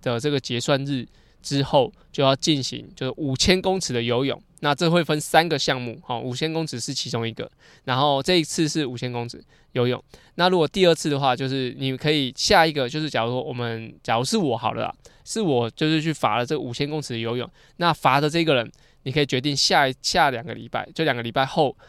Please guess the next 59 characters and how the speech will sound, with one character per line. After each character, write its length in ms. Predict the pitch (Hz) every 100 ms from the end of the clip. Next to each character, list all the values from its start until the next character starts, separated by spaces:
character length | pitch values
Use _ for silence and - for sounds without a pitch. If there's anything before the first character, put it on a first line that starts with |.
| _ -
那 420 | 139 127 120 120 -
教 180 | 165
练 140 | 151 147
要 180 | 143 135 _ _
进 220 | - 151
行 160 | 123 113
哪 140 | 107
一 20 | 120
个 60 |
惩 180 | - -
罚？ 140 | - -
就 120 | 147
是 180 | 147 151
我 60 | 135
们 140 | 139
下 240 | - 196
个 80 | 170
礼 40 | 127
拜， 220 | 127 - -
下， 240 | - 180 147 - -
呃， 140 | 147 131
呃， 120 | 147
应 60 |
该 100 | 165
说 200 | 160 165 - - _ _ _
罚 260 | 139 143
完 220 | 165 139
之 180 | 135 143 151
后， 200 | 131 - -
就 100 | 139
是 160 | 127 139
会 280 | 147 131
再 120 | 143 151
进 160 | 160
行 120 | 131
重 120 | 110 127
新 200 | 147 147
做 200 | 165 135
统 220 | - 123 139
计， 220 | 135 - _ _
那 180 | 139 143
一 80 | 156
样 160 | 185
在 100 | 202
两 160 | 151 113
个 80 | 113
礼 140 | 110
拜 180 | 131 120
再 140 | 147
看 120 | 151
看 120 | 143 139
大 80 | 139
家 120 | 135
的 80 | 120
完 200 | 120 139
成 220 | 123 127
度 180 | 165 127
如 180 | 117
何， 280 | 117 - -